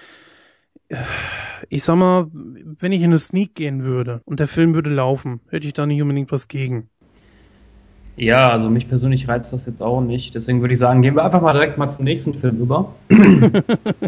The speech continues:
Speaker 1: Schnell das sinkende Schiff verlassen, aber ist okay. <laughs> Machen wir
Speaker 2: Genau.
Speaker 1: das. Gehen wir zum nächsten Film über. Was haben wir denn da noch?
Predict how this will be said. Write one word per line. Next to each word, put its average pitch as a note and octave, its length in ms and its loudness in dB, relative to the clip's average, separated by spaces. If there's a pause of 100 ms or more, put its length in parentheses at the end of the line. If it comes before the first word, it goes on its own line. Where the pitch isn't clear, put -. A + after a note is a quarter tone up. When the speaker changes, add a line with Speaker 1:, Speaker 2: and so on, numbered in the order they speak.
(760)
Speaker 1:
Schnell G#3+ 280 2
das A#3 160 0
sinkende F#3+ 320 -6
Schiff F#3+ 220 -8
verlassen, D3 440 -6
aber F3 320 -6
ist - 200 -12
okay. C#3+ 360 -10
<laughs> - 40 -14
Machen F3 260 -8
wir D3+ 100 -6
Speaker 2:
Genau. A#2+ 280 4
Speaker 1:
das. A2+ 80 -2
Gehen C3+ 100 -8
wir E3 120 -6
zum D3+ 180 -10
nächsten C#3 360 -10
Film B2 260 -12
über. C3 220 -10
Was E3 100 -8
haben F#3 120 -2
wir E3+ 60 0
denn C#3+ 120 -4
da C3 80 -6
noch? C#3 160 -10